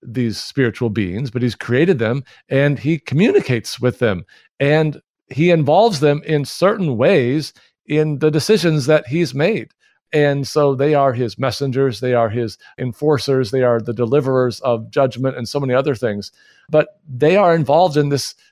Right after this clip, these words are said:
conversation with God like it's this heavenly council meeting. So, you know, what God does all day,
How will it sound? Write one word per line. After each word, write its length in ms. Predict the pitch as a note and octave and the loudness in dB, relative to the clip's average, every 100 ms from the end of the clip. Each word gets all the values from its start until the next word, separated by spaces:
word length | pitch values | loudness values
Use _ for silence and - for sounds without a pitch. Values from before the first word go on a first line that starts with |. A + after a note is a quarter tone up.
| _ | _
conversation 1160 | - F3+ G#3+ A3+ G3+ - G3+ B3+ - F3 E3 D#3 | -2 0 2 2 0 0 -2 0 -2 0 0 0
with 280 | E3+ E3+ | -2 -2
God 460 | C#3+ E3 F3 A#2+ B2 - - C3+ | 0 2 4 2 -2 -8 -6 -2
like 180 | D3+ | -2
it's 200 | F3 - | -2 -4
this 260 | F3+ E3 - _ _ _ | -2 -2 -4 _ _ _
heavenly 600 | - D#3 E3+ F#3 F3+ F#3+ | -4 -2 0 2 0 0
council 720 | - - F3 C#4 D#4 - C#3+ | -4 -2 0 0 -2 -2 0
meeting. 460 | B2 A2 F#2 E2+ - _ _ _ | 0 -4 -6 -12 -18 _ _ _
So, 440 | - F3 D3+ C3+ _ _ | -2 2 4 2 _ _
you 60 | D3+ | -2
know, 80 | C3+ | 0
what 220 | E3 D#3+ | 0 0
God 280 | D#3+ D3+ B2+ | 2 2 2
does 300 | C#3 A#3+ F#3+ | 0 0 2
all 200 | C3 G#2+ | 0 0
day, 320 | A2 G#2 C3 | -2 -2 -4